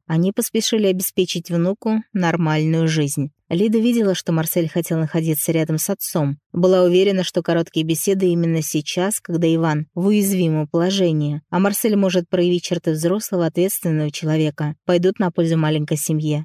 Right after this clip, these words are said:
отца и сына. Она говорила об этом с Мариной Ивановной. Та обещала подумать, но на первые дни все равно увезла внука в свой замок.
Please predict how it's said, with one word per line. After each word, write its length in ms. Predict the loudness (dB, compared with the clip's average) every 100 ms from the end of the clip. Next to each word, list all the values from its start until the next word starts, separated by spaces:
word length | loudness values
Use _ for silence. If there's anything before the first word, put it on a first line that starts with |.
| -6
отца 300 | -6 -2 0
и 80 | 0
сына. 520 | -2 -2 0 -2 -4 -12 _
Она 200 | -2 0
говорила 440 | 0 2 2 0
об 120 | 0 -2
этом 180 | -2
с 100 | -2
Мариной 320 | 0 0 2 2
Ивановной. 580 | 0 0 0 -2 -4 -8 -2
Та 100 | 0
обещала 380 | 0 2 0
подумать, 640 | 0 0 0 2 0 -2 -6 0
но 160 | 2
на 160 | 2 2
первые 380 | 2 2 2 0
дни 280 | 2 0
все 200 | 0 0
равно 340 | 0 2 2 2
увезла 340 | 0 0 0
внука 360 | 2 0 0 -4
в 60 |
свой 260 | -4 0 0
замок. 440 | 0 -2 -2 -4